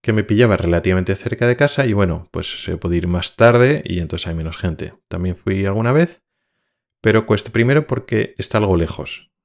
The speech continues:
Entonces ya no es para coge-, para coger el coche mal, porque no se puede aparcar por ahí, vas andando, pero volvemos al mismo. No es que esté a dos o tres minutos, tienes que andar un poco más. Lo mismo, pues si hace frío, si nieva, y al final, bueno, pues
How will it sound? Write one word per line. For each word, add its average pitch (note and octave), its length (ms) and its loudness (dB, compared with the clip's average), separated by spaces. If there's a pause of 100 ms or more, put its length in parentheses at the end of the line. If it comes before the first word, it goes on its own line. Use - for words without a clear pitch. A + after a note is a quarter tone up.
(280)
Entonces F#2+ 440 -4
ya A2+ 260 -4
no A2+ 80 0
es A2 80 -6
para G#2 260 -2
coge-, - 280 -12
para F#2+ 240 -2
coger G#2+ 260 0
el A2 60 -6
coche A#2 280 -2
mal, C#3 240 2
porque - 180 -6
no G2+ 60 -4
se G2+ 80 -4
puede G2+ 140 -2
aparcar G2+ 280 -6
por A#2 140 2
ahí, C3 300 4 (440)
vas G#2 220 0
andando, A#2 400 2
pero A2+ 140 0
volvemos G2 320 0
al F#2 80 2
mismo. F2+ 400 0 (120)
No F2 80 -8
es - 80 -10
que F#2 100 -6
esté - 200 -6
a E2+ 100 0
dos E2+ 200 -2
o F#2 80 0
tres F#2 100 -4
minutos, A2 400 -2
tienes F2+ 260 -6
que F#2 200 -6
andar F2+ 240 0
un F#2 80 0
poco F2+ 200 0
más. E2 440 -2 (460)
Lo F2 120 -6
mismo, F2 340 0
pues - 540 -10
si - 140 -10
hace E2+ 140 -12
frío, A2+ 680 4
si - 160 -8
nieva, G2 800 -2 (1080)
y G2 40 -6
al F#2 120 -2
final, F#2+ 300 -2
bueno, E2 300 -2
pues - 400 -8